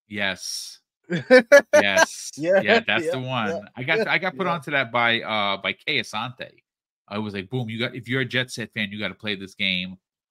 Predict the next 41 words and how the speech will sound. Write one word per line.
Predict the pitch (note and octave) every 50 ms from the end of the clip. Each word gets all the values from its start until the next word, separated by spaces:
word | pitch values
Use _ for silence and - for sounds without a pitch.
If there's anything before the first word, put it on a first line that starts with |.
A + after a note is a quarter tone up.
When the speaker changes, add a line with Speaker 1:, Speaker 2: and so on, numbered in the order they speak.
| _
Speaker 1:
Uh, | - G#2+ G#2+ -
it | B2+ C#3
would | C3+ D3+ D3
have | C3+ B2
made | B2 A#2+ A2+
such | - C3 - -
a |
great | G#2 - A2+ A2 F#2+ F#2+
p-, | A2 - -
Game | - G#2 G2+ G#2 G2 -
Pass | G2+ G2 F#2+ - -
game. | - F#2 -
It | F#2 -
should | - - C3
have, | B2+ A2 - -
'cause | C3 A2+
no, | A2 C3+ C#3 -
it | - D3+ C#3+ B2+
launched | B2+ B2+ C3 C#3 C#3 C#3 B2 - - _
up | A#2 A2 - -
against | A2 A2+ G#2+ G#2 - -
so | - B2+ B2+
much | B2+ B2+ - - - G2+ G2 _
big, | A2+ A2+ A#2 A2 A2 - _ _ _ _ _ _ _ _ _ _ A#2+
other | A#2+ B2+ A#2
big | A2 A2 B2+ B2+ A#2
games | A2 A#2 A2+ A2+ A#2 A#2 A2+ G#2+
that | - F#2+ A2 A2
no | A#2+ B2
one | C3 C3+ C3 B2+
even | A#2+ G#2 G2+
knows | F#2+ G2 G#2 G#2+ G2 F#2+
about | F#2 F2+ F2+ E2+ F2 E2+ E2
it. | - -
Yeah, | F#2+ G2 F#2+ F2+
Cyberpunk | - - - A#2+ B2+ C3 B2 A#2+ - - B2+ A2+ A2 G#2+ - - - -
is | A2+ G#2+ G#2+ G#2 G2 -
like | G#2+ G2+ F2+ -
a, | B1+ F#2+ - -
a, | A#2 A2 - -
a, | A#2